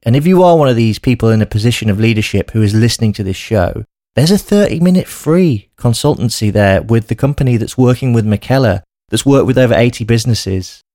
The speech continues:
I'm really proud to have them as a sponsor. I think it's really great to have a sponsor that aligns with our values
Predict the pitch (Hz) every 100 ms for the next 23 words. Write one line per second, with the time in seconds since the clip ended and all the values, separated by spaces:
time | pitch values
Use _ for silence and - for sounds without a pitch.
0 | _ - 123 139 123 104 123 113 - 104
1 | 104 107 101 92 92 - 131 143 - 92
2 | - 107 - - 117 113 104 113 113 113
3 | - 101 107 107 - 110 - 104 - 104
4 | 107 104 101 104 - - 98 98 92 _
5 | 120 113 104 101 - - 107 113 95